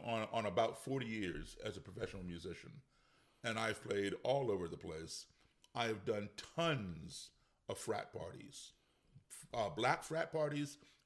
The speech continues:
and white frat parties. And I gotta tell you something, I have never done a, uh, a black frat party where, where any black person has ever dressed up or put on whiteface in order to mock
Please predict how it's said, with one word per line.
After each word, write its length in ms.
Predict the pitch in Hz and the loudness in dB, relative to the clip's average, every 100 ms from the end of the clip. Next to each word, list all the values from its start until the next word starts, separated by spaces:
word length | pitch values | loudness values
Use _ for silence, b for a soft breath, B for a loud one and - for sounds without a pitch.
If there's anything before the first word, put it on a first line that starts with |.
| _ 131 | _ -2
and 180 | 131 113 | -2 -2
white 240 | 127 - | -6 -8
frat 260 | - - - | -8 -10 -8
parties. 480 | - - - - - _ _ _ _ | -8 -8 -10 -14 -16 _ _ _ _
And 80 | 113 | -2
I 60 | |
gotta 120 | 135 | -2
tell 160 | - 190 | 0 0
you 100 | 135 | 0
something, 400 | - 87 73 - - _ _ _ _ _ - | -4 -6 -10 -12 -16 _ _ _ _ _ -6
I 100 | 101 | -4
have 200 | 104 92 | -4 -4
never 560 | 101 127 147 - 80 - _ _ - | -4 2 2 2 -4 -8 _ _ -4
done 220 | 104 90 - | -2 -4 -6
a, 220 | 98 90 85 | -4 -2 -2
uh, 320 | 85 - 92 | -2 -4 -8
a 40 | |
black 360 | 87 101 98 - | -4 -4 -4 -8
frat 300 | - 90 - | -8 -8 -8
party 360 | 82 78 78 - _ _ _ _ | -10 -8 -12 -14 _ _ _ _
where, 340 | 101 95 90 82 | 0 2 2 2
where 160 | 98 90 | 0 2
any 160 | 110 104 | 0 0
black 360 | 87 101 92 - | 2 2 2 -2
person 240 | 95 - | -4 -4
has 160 | 92 92 | -4 -2
ever 160 | 85 | -2
dressed 420 | 76 92 87 - 95 | -4 -2 -2 -2 -2
up 160 | 87 - _ - - - | -2 -6 _ -20 -20 -2
or 100 | 98 | -2
put 200 | - 110 | 2 0
on 140 | 95 87 | 0 0
whiteface 600 | 101 90 - 90 90 - - _ | -2 -2 -4 -6 -6 -10 -14 _
in 80 | 104 | -6
order 260 | 104 104 98 | 0 2 2
to 180 | - | 0
mock 520 | 92 101 104 92 - | -4 2 4 4 0